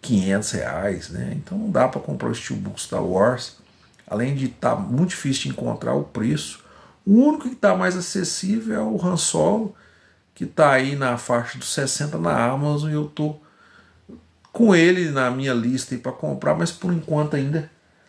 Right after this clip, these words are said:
não comprei não, porque é um filme também que é muito fraco, né? O mais, é o pior filme da franquia, né? Mas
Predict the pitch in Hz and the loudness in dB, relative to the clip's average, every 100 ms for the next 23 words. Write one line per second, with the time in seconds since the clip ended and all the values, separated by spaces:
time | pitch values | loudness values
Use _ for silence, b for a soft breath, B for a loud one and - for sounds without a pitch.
0 | b - 156 165 180 156 165 160 160 190 | b 0 2 2 0 2 4 4 2 0
1 | 208 196 202 196 202 202 185 170 175 190 | -4 -4 -2 -2 -4 -2 -2 -2 -2 -2
2 | 180 202 - - 117 - 147 131 151 135 | -4 -6 -2 2 2 0 -6 -4 -4 -4
3 | 131 160 147 - 143 - 156 - 170 - | -2 -2 -4 -4 -4 -4 0 2 2 0
4 | 143 - 151 147 - 65 - 78 69 - | -6 -4 -4 -4 -2 -2 -4 -8 -8 -10
5 | 76 - 139 147 165 190 - | -10 -8 -6 -6 -4 -6 -8